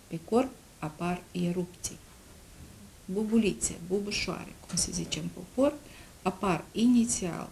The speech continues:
pe față și după urechi, între a patra zi de boală, adică prima zi de erupții. A doua zi, erupțiile se coboară în jos, pe trunchi, iar a patra, a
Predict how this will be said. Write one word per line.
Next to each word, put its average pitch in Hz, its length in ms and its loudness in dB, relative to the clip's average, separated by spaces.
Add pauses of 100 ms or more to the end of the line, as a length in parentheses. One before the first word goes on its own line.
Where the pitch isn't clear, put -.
(120)
pe 180 100 2
față 180 580 -2
și - 200 0
după 175 300 -4
urechi, 226 520 0 (200)
între 175 300 0
a 156 160 -6
patra 175 340 0
zi 175 180 0
de 185 100 0
boală, 170 360 -4
adică - 260 -6
prima 175 320 0
zi - 240 -4
de - 60 -10
erupții. - 580 -2 (680)
A 180 160 6
doua 185 380 4
zi, - 260 0 (180)
erupțiile 175 560 -2
se 175 280 0
coboară 202 600 0
în 165 60 -2
jos, - 460 -4
pe 196 120 6
trunchi, 185 520 -4 (500)
iar 151 160 -2
a 151 200 -4
patra, - 400 -10 (120)
a 156 260 -4